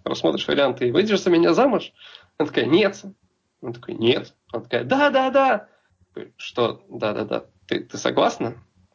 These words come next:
Говорит: «Нет, ну да, да, да, нет, нет, да, да, да, да, да». Такой: «Можно, пожалуйста, конкретнее, пожалуйста? Выбери один из ответов, типа, оба не подходят». И она говорит:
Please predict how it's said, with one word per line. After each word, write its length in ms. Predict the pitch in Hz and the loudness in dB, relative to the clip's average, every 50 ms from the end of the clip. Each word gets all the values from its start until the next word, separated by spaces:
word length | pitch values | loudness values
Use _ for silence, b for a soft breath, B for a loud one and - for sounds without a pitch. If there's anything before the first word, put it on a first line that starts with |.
| _ - | _ -2
Говорит: 180 | - - - | -2 2 4
«Нет, 320 | 262 285 330 311 240 - - | 6 6 6 6 4 2 2
ну 160 | 269 330 330 | 2 4 4
да, 200 | 330 320 294 262 | 4 4 4 4
да, 180 | 254 240 233 | 2 0 0
да, 420 | - 240 285 330 302 285 269 269 277 - | 0 2 4 4 4 4 2 0 -2 0
нет, 360 | 330 320 320 302 285 285 - - | 2 4 4 4 2 -2 -2 0
нет, 260 | 320 370 349 302 - - - - | 2 2 2 2 0 -6 -2 2
да, 120 | - 370 | 2 4
да, 100 | 339 349 | 4 4
да, 220 | - 311 285 277 277 | 4 4 4 4 4
да, 200 | 277 320 339 339 320 | 2 2 2 4 4
да». 240 | 302 269 269 240 208 | 4 2 0 -4 -10
Такой: 220 | 202 - - - - _ _ - | -16 -18 -20 -20 -20 _ _ -6
«Можно, 300 | 139 160 247 - 247 - | -2 -2 -2 0 -2 -2
пожалуйста, 440 | - 123 113 117 120 110 - - - | -2 -2 0 0 0 0 -2 -4 -4
конкретнее, 580 | - 127 135 - - 127 123 117 120 - 101 | -4 -4 -4 -2 0 -2 -2 -2 -2 -4 -6
пожалуйста? 560 | 101 - 107 107 117 117 - - - _ - - _ _ B B B 508 - - - - | -4 -4 -2 -2 -4 -6 -8 -10 -16 _ -20 -20 _ _ B B B 0 0 -2 -2 0
Выбери 300 | 131 226 214 190 165 139 | 2 4 4 6 6 6
один 260 | 123 120 127 127 127 | 4 4 4 2 2
из 100 | 123 117 | 2 0
ответов, 380 | 143 139 - 143 123 - - - | 0 0 -2 -2 -2 -4 -6 -10
типа, 360 | - - - 110 104 104 - - | -10 -6 -4 -4 -4 -4 -2 0
оба 200 | 185 165 147 139 | 2 2 4 2
не 100 | 120 120 | 2 2
подходят». 440 | - 110 - - - 143 110 107 - 339 320 294 - b b b b b b b _ _ _ _ _ _ _ _ _ _ _ _ _ _ | 0 -2 -2 -2 -2 0 0 -2 -4 -8 -10 -12 -16 b b b b b b b _ _ _ _ _ _ _ _ _ _ _ _ _ _
И 120 | - 127 123 | -4 0 0
она 180 | 123 123 131 | 2 2 0
говорит: 320 | 127 135 120 123 123 120 | 0 0 2 2 2 0